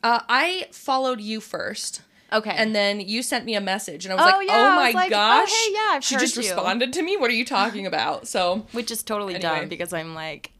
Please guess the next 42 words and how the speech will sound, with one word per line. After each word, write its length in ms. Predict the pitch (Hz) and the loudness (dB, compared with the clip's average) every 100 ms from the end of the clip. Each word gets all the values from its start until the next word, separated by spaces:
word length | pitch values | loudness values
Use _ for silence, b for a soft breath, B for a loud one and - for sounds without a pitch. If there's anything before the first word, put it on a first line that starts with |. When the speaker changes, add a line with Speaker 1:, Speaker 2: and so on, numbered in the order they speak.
| 381 | -2
Speaker 2:
"I've 120 | 453 | 0
heard 180 | 440 440 | 0 0
you 60 | 440 | -2
on 80 | |
the 80 | 403 | -2
radio." 300 | 392 453 403 | -2 -2 0
Speaker 1:
I 340 | 262 202 240 277 | 0 2 2 2
know. 280 | 294 202 | 2 4
Speaker 2:
<laughs> 40 | 185 | 2
Speaker 1:
And 120 | 226 | 0
so 200 | 262 247 | -2 0
it's, 200 | 240 247 - | -2 -2 -2
it's 240 | 226 - | -2 -2
just, 300 | - 233 - - | -12 -12 -12 -6
it's 260 | 220 214 | -6 -6
really, 380 | 214 208 190 180 | -10 -8 -6 -4
uh, 240 | 160 156 143 | -4 -4 -6
it's 160 | 226 277 | -6 -4
really 220 | 277 208 | -2 -2
interesting. 320 | 196 185 185 | -4 -8 -4
I 60 | 175 | -2
love 240 | 165 156 | -2 -4
it. 120 | 160 - | -4 -4
I 80 | |
think 180 | 185 185 | -10 -12
it's 160 | 185 - | -12 -10
really 160 | 175 | -10
fun 220 | 170 175 175 | -8 -10 -8
being 220 | 170 170 | -10 -10
able 180 | 175 180 | -14 -12
to 260 | 185 180 - B B B - | -8 -8 -8 B B B -6
entertain 720 | 214 208 - 240 233 233 233 | -4 -4 -4 -6 -4 -4 -4
and 100 | 202 | -6
empower 640 | 175 196 185 190 190 185 | -6 -6 -4 -2 -2 -2
and 260 | 175 165 165 | -4 -6 -10
just, 520 | 190 180 - - - b b b b | -10 -10 -12 -14 -16 b b b b
you 80 | - | -20
know, 200 | - 392 359 | -16 -14 -12
have 100 | 330 | -12
a 20 | |
good 140 | 320 | -14
time 320 | 320 311 277 | -12 -12 -12